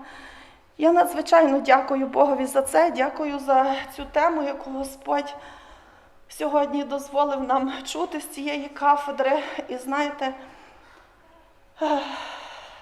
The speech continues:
я думаю завжди про таку одну річ.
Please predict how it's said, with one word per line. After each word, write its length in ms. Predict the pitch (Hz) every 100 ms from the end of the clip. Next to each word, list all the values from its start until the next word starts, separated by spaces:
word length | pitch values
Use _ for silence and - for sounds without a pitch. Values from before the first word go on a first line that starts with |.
| - _ _ - - - - -
я 500 | 226 285 269 269 262 - 262 -
думаю 360 | 233 302 294
завжди 320 | 277 277 269 277
про 160 | 269
таку 340 | 269 269 285 277
одну 260 | 262 269
річ. 400 | 262 202 - -